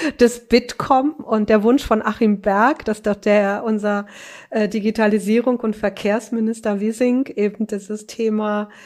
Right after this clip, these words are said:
ähm, E I D, äh, schneller vorantreibt, äh, ja, scheinbar, ja, das ist ein Wunsch, aber der auch von Wissing nicht erfüllt werden kann. Wenn du gerade sagst, es wird noch bis zwanzig fünfundzwanzig dauern, bis die E U so weit ist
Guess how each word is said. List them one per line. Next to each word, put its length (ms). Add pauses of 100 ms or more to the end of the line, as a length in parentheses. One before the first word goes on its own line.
(320)
ähm, 760 (720)
E 220
I 200
D, 420
äh, 520
schneller 360
vorantreibt, 1080
äh, 240
ja, 400
scheinbar, 840 (460)
ja, 200
das 180
ist 140
ein 140
Wunsch, 260
aber 160 (160)
der 320
auch 80
von 180
Wissing 300
nicht 140
erfüllt 340
werden 280
kann. 280 (380)
Wenn 160
du 100
gerade 340
sagst, 460
es 220
wird 100
noch 140
bis 140
zwanzig 360
fünfundzwanzig 680
dauern, 300
bis 120
die 200
E 20
U 180
so 180
weit 280
ist 200